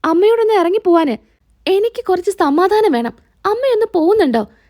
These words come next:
ഞങ്ങൾ തമ്മിലുള്ള പ്രശ്നം ഞങ്ങൾ തന്നെ തീർത്തോളാം. അമ്മയായിട്ട് പ്രശ്നം ഗുരുതരാക്കണ്ട." അങ്ങനെ ചന്ദ്രമതിയോട് പറയുമ്പോ ചന്ദ്രമതി നോക്കുന്നത് ശ്രുതിയുടെ മുഖത്തോട്ടായിരിക്കും. ശ്രുതിയാണെങ്കിൽ ഒരു ചെറു പുഞ്ചിരിയോട് കൂടിയാണ് നിൽക്കുന്നത്.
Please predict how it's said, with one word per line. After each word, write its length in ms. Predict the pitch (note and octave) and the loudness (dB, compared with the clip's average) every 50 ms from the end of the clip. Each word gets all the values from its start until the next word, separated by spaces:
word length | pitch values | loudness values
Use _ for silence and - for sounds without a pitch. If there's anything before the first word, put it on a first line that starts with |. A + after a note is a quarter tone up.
| _ _ - | _ _ -4
ഞങ്ങൾ 320 | F4+ G4 G4+ G#4+ A#4+ A#4+ G#4 | -2 -2 0 2 2 2 2
തമ്മിലുള്ള 280 | F#4 D4 D#4+ E4 E4 D#4+ | 2 0 0 0 0 -2
പ്രശ്നം 440 | D#4+ D4 A#3+ - - D4+ B3+ G#3+ - _ _ _ _ - | -2 -4 -6 -6 -6 -6 -6 -6 -8 _ _ _ _ -6
ഞങ്ങൾ 380 | D4 F4 F4+ F#4+ G#4+ A#4 G#4+ E4 | -4 -4 -4 -2 -2 -2 -2 -2
തന്നെ 120 | C#4 D#4 | -2 -4
തീർത്തോളാം. 500 | D#4+ - C#4 A3+ A3 - C#4 A#3+ G#3+ G#3 _ _ _ _ _ _ - F#4 | -4 -2 -2 -4 -2 -2 -4 -4 -4 -6 _ _ _ _ _ _ -8 -6
അമ്മയായിട്ട് 460 | G4+ A4 A#4+ B4+ A4 F4 E4 E4+ G4 | -6 -6 -4 -4 -4 -4 -2 -4 -6
പ്രശ്നം 340 | - C#4 C4+ - - F4+ E4 | -6 -8 -8 -6 -6 -6 -4
ഗുരുതരാക്കണ്ട." 580 | C#4 C4 B3+ D4+ E4+ D#4+ A#3+ A3 - B3 A3 G#3 - _ _ _ _ _ _ _ _ _ - | -4 -2 -2 0 0 0 -2 -2 -6 -6 -8 -8 -10 _ _ _ _ _ _ _ _ _ -14
അങ്ങനെ 240 | - A#3 A3 A3 B3 | -10 -10 -8 -8 -8
ചന്ദ്രമതിയോട് 640 | C4+ - D4 A#3 G#3+ A#3 B3+ D4 D#4 E4+ F4 F4+ F#4+ - | -8 -8 -8 -6 -6 -6 -4 -4 0 0 0 0 0 -2
പറയുമ്പോ 400 | E4+ D4+ E4 F4 E4 E4 E4 E4 _ _ _ _ _ - | -2 -2 -2 -2 -2 -4 -4 -6 _ _ _ _ _ -8
ചന്ദ്രമതി 440 | - C4+ A3+ G#3 A#3 B3 D4 D#4 F4 | -6 -6 -4 -4 -4 -4 -4 -2 -2
നോക്കുന്നത് 540 | E4+ D4+ C4 C4+ - E4+ E4+ E4+ D#4+ D#4 D#4 _ _ _ _ _ _ _ | -2 -2 -4 -4 -4 -2 -2 -2 -2 -4 -6 _ _ _ _ _ _ _
ശ്രുതിയുടെ 400 | - - - G#4+ G#4+ A#4 A#4 A#4 | -10 -2 0 2 4 4 2 2
മുഖത്തോട്ടായിരിക്കും. 680 | G4 D4 A#3 A#3+ D#4 D#4+ D4 D4 A#3 A3 A3+ - G#3+ - _ _ _ _ _ _ _ _ _ | 0 -4 -4 -2 -2 -2 0 0 -2 -2 -2 -6 -8 -10 _ _ _ _ _ _ _ _ _
ശ്രുതിയാണെങ്കിൽ 760 | - - C4 A#3 F#3+ A#3 A#3 B3 C#4 D4+ D4 E4 D#4 B3 A3 - _ _ _ _ - | -6 -4 -4 -2 0 0 0 0 0 0 0 2 2 0 0 -4 _ _ _ _ -4
ഒരു 180 | - G4+ A4 | -2 0 0
ചെറു 260 | A4+ - G4+ F#4+ G4 G#4 | 2 2 2 2 2 2
പുഞ്ചിരിയോട് 420 | G4 F4 D#4 D4+ F#4 G4 G4+ G#4 G#4 | 2 0 0 2 2 4 4 4 2
കൂടിയാണ് 520 | F4 D4 C4+ D#4 D#4 B3+ A#3 A3+ G3 F#3+ - _ - | 2 0 0 0 0 -2 -2 -4 -6 -8 -14 _ -10
നിൽക്കുന്നത്. 520 | A3+ A#3+ G#3+ - - B3 C4 A#3 - D2 | -6 -6 -4 -4 -4 -4 -4 -4 -6 -8